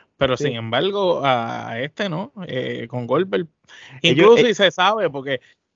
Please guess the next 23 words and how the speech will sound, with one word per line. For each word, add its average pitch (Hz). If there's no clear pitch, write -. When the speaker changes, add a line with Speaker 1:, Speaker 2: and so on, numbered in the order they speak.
Speaker 1:
eh, -
jamás 156
vamos 190
a -
olvidar 175
esa 160
escena 170
de 127
Goldberg 165
tratando 143
de 165
hacerle 160
la 160
jackhammer 151
a 147
Bray, 156
y 135
Bray 131
tirándole 139
el 127
peso 175
<laughs> -
muerto. 175